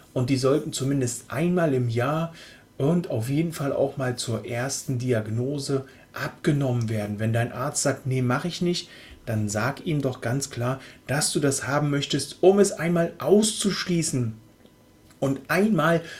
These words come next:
sollte es drin sein, so ein Blutbild von dir zu machen, damit man tatsächlich erkennen kann, was ist los mit den Antikörpern, was ist los mit,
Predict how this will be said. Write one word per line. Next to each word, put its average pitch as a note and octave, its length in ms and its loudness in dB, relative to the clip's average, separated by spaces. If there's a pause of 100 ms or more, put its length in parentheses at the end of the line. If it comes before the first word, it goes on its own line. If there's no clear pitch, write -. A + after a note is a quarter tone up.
sollte D3 380 4
es C3+ 140 -2
drin C#3+ 260 0
sein, C3 220 0
so C#3+ 200 -2
ein B2+ 200 -2
Blutbild C#3+ 420 0
von B2+ 220 -4
dir C3 200 0
zu - 140 -6
machen, A2 360 -2 (400)
damit A2+ 360 -2
man C3+ 160 -2
tatsächlich A#2+ 640 -4
erkennen C#3 460 -2
kann, C3+ 240 -4 (380)
was F3+ 260 0
ist F3+ 160 -4
los E3 240 2
mit D3+ 100 0
den D3 160 -4
Antikörpern, B2 680 -4 (280)
was G3+ 200 2
ist F3 140 -4
los D#3+ 340 0
mit, C#3 260 -4